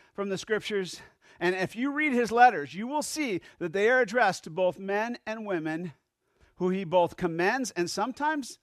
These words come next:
even rebukes for errors, 'cause he is the leader of, of the movement, and he, and he sees some things damaging to the church. And, and First Timothy and Second Timothy are like that. And he says, "First of all," and, and what he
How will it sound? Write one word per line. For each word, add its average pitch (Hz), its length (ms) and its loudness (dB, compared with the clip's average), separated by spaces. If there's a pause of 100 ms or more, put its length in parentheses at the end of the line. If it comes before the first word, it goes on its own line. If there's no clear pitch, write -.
(140)
even 233 180 -8
rebukes 180 640 -4 (300)
for 233 180 2
errors, 175 400 4
'cause - 200 -4
he 202 180 0
is 208 300 4 (500)
the 185 100 0
leader 185 460 -2
of, 170 340 -4
of 170 220 -2
the 185 80 -2
movement, 160 500 -4 (540)
and 165 120 0
he, 175 160 -2
and 175 120 0
he 175 80 -2
sees 196 480 -6 (720)
some 190 260 -2
things 175 320 -2
damaging 165 540 -2
to 165 120 -8
the 156 120 -6
church. 135 300 -10
And, 147 120 -4 (220)
and 160 100 -2
First 214 220 0
Timothy 208 300 -8
and 180 120 -4
Second 208 320 -4
Timothy 175 480 -4 (500)
are 175 140 0
like 202 200 0
that. 220 80 0
And 196 80 -4
he 190 60 0
says, 214 240 -2
"First 311 300 2
of 185 80 -6
all," 123 220 -2 (280)
and, 202 160 -2 (240)
and 202 200 -6 (180)
what 220 220 0
he 226 300 -4